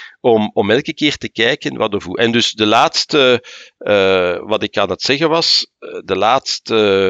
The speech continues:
de vierde, dus één, informed consent. Twee, alleen de zorgverzekeraars die een zorgrelatie hebben, wat de patiënt daarvan bepaalt. Ten derde, men kan mensen uitsluiten. En ten vierde, het informatieveiligheidscomité en het beheerscomité. Zij leggen vast,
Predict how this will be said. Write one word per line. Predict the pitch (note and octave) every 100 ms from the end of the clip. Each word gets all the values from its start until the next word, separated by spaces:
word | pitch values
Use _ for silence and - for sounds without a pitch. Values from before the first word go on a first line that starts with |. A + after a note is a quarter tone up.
| F2+ F2+ - - - -
de | -
vierde, | E2+ D3+ D3+ A#2 G#2+
dus | F#2+ G2 -
één, | B2+ B2+ B2+ F#2+ -
informed | A#2+ G#2 A#2 G#2
consent. | - F#2 - C#3+ E3 -
Twee, | - A#2+ B2 -
alleen | G#2+ A#2 A2+
de |
zorgverzekeraars | G2 A#2 G#2 - - - G2+
die | F#2+
een | F#2
zorgrelatie | A2+ B2+ A2 G#2 G#2 - F#2+
hebben, | F#2+
wat | F2+
de | - F#2
patiënt | - G#2+
daarvan | G2+ - F#2 E2 - - - -
bepaalt. | - - A#2+ D3 E3+ -
Ten | A2+ G2+
derde, | G2+ A2+ G2+ -
men | _ G2+ -
kan | G#2 G2+
mensen | G2+ F#2+ F#2
uitsluiten. | G#2 - D#3 D#3+ -
En | A#2
ten | - E2
vierde, | A#2 D#3 F#3 A3 - - -
het | - A2+
informatieveiligheidscomité | G#2 F#2 G#2+ D#3 D#3+ D3 D3+ D3+ D#3+ - D3 C#3+ B2
en |
het | F#2+ E2
beheerscomité. | G#2+ C#3+ - D3+ D#3 - E3+ F3
Zij | G2+ - C3 E3+
leggen | F3+ E3 D#3
vast, | C#3 - - -